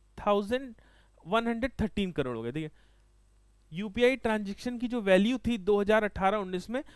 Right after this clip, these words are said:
वो पाँच सौ पैंतीस करोड़ थी। बेटा, इतनी, अच्छा, आपको क्या ये याद रखने की जरूरत है? तो आंसर is no।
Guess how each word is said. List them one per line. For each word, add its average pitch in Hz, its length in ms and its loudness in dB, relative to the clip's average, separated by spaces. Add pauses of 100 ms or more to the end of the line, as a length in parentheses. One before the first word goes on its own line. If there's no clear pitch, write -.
(140)
वो 220 60 4
पाँच 214 340 2
सौ 277 120 0
पैंतीस 220 380 2
करोड़ 135 260 -4
थी। 120 180 -10 (600)
बेटा, - 180 -12
इतनी, 254 360 -4
अच्छा, 196 280 -2
आपको 208 440 -2
क्या 277 160 4
ये 285 120 2
याद 226 380 6
रखने 254 260 2
की 240 60 0
जरूरत 262 320 2
है? 240 60 0
तो - 100 -10
आंसर 208 340 0
is 220 100 -4
no। 143 120 -6